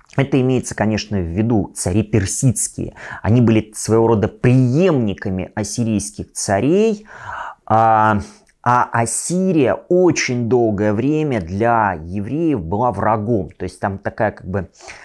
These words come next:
м, такое объяснение. Ага, а, вот наши враги стали теми, кто нам помогает. Ассирийцы, царь ассирийский стал помогать,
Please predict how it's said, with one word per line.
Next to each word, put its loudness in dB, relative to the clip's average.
м, -10
такое 0
объяснение. -4
Ага, 0
а, 0
вот 0
наши 2
враги -2
стали -2
теми, -4
кто 0
нам -2
помогает. -2
Ассирийцы, -4
царь -2
ассирийский -4
стал 0
помогать, 0